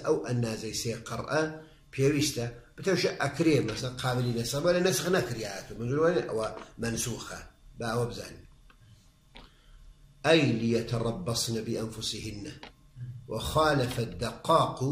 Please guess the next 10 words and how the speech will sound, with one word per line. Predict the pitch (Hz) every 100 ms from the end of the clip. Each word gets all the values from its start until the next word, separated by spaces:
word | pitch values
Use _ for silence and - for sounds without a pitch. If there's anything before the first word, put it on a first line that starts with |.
| 170 - - - - -
في | - 120
ذلك.» | - 120 120 110 107 - 123 - - - - - - - 160
ئەمە | 175 151 120
دەقاق، | 113 107 - 156 120 139 - - - - _ _ -
ئە، | 113 107 104 98 92 92 117
هاتووە | 117 - 165 139 120
مخالفەی | - 117 113 113 - 156 147
کردووە | 123 120 156 139 123 151 - - - - - - 113
لەمەدا | 120 131 151 135 120 101 - -
کە | - 113